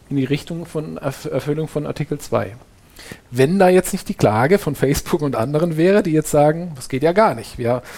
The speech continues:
machen mit Konsumanreizen, Wahlwerbung und Co. fast hundert Milliarden Dollar Umsatz.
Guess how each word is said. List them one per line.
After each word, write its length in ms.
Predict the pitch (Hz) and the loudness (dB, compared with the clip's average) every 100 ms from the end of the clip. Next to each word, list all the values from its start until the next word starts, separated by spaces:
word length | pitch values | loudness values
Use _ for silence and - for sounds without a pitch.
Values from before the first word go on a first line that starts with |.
| - - | -14 -4
machen 240 | 139 131 | -4 -2
mit 120 | 131 | -8
Konsumanreizen, 920 | - 120 170 180 147 139 135 - 135 131 | -6 -8 -6 -4 2 4 4 0 -8 -4
Wahlwerbung 720 | 135 143 135 131 131 131 127 | 0 2 4 4 4 2 -6
und 100 | 120 | -10
Co. 160 | - | -6
fast 300 | 139 - 135 | -4 -4 -6
hundert 200 | 139 135 | -4 -4
Milliarden 320 | 120 117 113 113 | -4 -6 -6 -6
Dollar 240 | 113 127 | -8 -2
Umsatz. 460 | 214 196 175 170 | 0 2 2 0